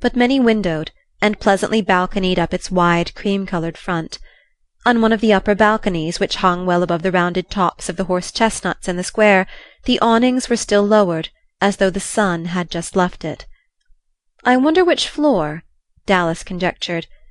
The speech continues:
and moving toward the porte cochere, he put his head into the porter's lodge and came back to say,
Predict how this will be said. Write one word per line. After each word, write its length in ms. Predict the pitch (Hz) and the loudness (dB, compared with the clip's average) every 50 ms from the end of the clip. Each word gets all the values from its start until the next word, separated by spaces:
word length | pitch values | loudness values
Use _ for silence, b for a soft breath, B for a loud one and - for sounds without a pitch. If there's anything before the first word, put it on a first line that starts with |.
| _ _ - | _ _ -4
and 200 | - 208 208 208 | 0 0 2 2
moving 280 | 220 220 214 262 262 247 | 2 2 2 2 0 0
toward 340 | - - 208 196 190 185 175 | 0 -2 0 2 2 2 0
the 80 | 185 - | -4 -8
porte 320 | - - 190 180 - - | -2 0 0 0 0 -4
cochere, 580 | - 190 185 - - - 214 202 190 180 170 B B B B B | -6 -4 -2 0 2 2 4 4 4 2 2 B B B B B
he 140 | - - 254 | -4 -4 -2
put 160 | - 269 269 | 2 2 2
his 160 | 285 294 - - | 2 2 0 2
head 180 | 254 220 196 | 2 2 2
into 160 | 190 196 185 | 0 -2 -2
the 160 | 185 196 - - | -4 -4 -2 0
porter's 340 | 190 180 185 196 190 - | 0 0 0 -2 -4 0
lodge 360 | 208 214 202 190 180 175 - 196 | 2 2 4 4 2 0 -2 -4
and 100 | 185 - | -4 0
came 200 | 220 214 202 185 | 0 0 2 2
back 260 | 185 180 175 - - | 0 0 -2 -6 -10
to 100 | - 170 | -14 -6
say, 360 | - - 190 185 180 185 | -2 0 2 2 2 0